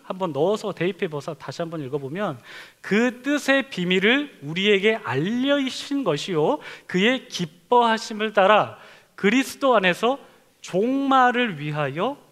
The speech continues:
예정하셨다." 다시 한번 정리하겠습니다. 예수 그리스도의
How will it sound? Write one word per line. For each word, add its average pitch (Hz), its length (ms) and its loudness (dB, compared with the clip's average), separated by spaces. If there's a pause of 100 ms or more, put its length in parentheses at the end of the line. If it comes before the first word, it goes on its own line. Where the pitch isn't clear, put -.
(140)
예정하셨다." 156 1120 -6 (1300)
다시 - 200 -4
한번 180 180 -2
정리하겠습니다. 156 920 -4
예수 151 320 -6
그리스도의 160 580 -6